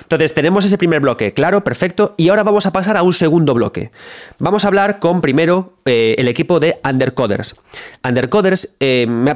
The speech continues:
me ha interesado mucho hablar con ellos porque han creado dos videojuegos, Super Epic, y luego han creado Treasures of the Aegean. El primer videojuego, Super Epic, es un videojuego canónico Metroidvania, ¿vale? Vamos a traer ahora a parte del equipo y vais a ver cómo ellos mismos lo cuentan, que Undercoders es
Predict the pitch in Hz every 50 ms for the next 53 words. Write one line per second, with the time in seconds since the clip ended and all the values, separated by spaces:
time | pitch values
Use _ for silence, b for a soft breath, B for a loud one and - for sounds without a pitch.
0 | - - 147 147 143 160 143 160 151 156 180 165 - 123 131 143 131 147 147 180
1 | 185 156 165 170 - - - 147 143 - - 139 135 - - _ _ - 160 175
2 | 170 180 165 180 190 165 180 180 180 - 143 156 175 151 151 135 117 131 113 101
3 | 104 - - 123 - 120 175 202 - 208 202 - - _ _ _ _ _ _ _
4 | _ - - 170 165 160 175 196 180 165 151 156 165 175 170 - - 165 175 170
5 | - 170 160 - - - 123 110 117 120 113 110 107 113 113 107 101 98 101 -
6 | B B B B B B B B 135 - 143 143 196 220 233 202 185 156 196 208
7 | 190 135 139 147 151 _ - - - 131 135 139 175 175 180 - 143 - - _
8 | - - 170 - 196 175 160 160 151 156 - 190 170 185 190 - - - 135 135
9 | 156 185 196 214 - - 147 143 127 - 123 107 104 113 104 101 98 101 101 117
10 | _ _ _ _ - - 120 160 220 B B B B B B B B B B 127
11 | 131 131 127 135 117 131 127 127 131 135 123 123 135 139 131 113 107 - - -
12 | 107 101 101 101 95 - 123 127 127 127 127 123 - 202 - 196 190 190 B B
13 | B B - 131 135 160 160 - 160 175 175 - 165 156 165 156 156 135 160 156
14 | 143 147 131 127 120 190 196 160 123 101 107 - 123 117 113 123 123 - 170 165
15 | 170 160 - - 202 214 208 - -